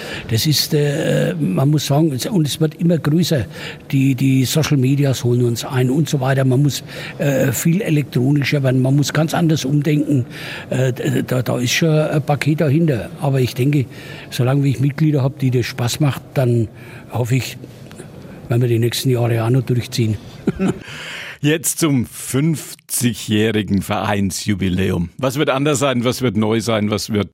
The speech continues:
Speaker 2: besonders sein heuer, wenn's jetzt dann kommende Woche losgeht?
Speaker 1: Wir, wir wollen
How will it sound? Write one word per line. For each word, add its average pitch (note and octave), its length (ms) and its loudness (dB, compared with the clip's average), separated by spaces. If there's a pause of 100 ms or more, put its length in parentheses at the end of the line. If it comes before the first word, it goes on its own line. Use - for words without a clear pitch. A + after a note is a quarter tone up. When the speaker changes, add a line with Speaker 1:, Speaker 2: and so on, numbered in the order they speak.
(100)
Speaker 2:
besonders A#2+ 460 0
sein A2 380 0
heuer, A2+ 280 0
wenn's A#2+ 200 0
jetzt B2 260 -4
dann G#2+ 220 -2 (100)
kommende B2+ 280 0
Woche A2+ 200 -2
losgeht? G#2+ 480 -4 (680)
Speaker 1:
Wir, D3+ 440 2 (100)
wir D3 480 2
wollen D#3 360 2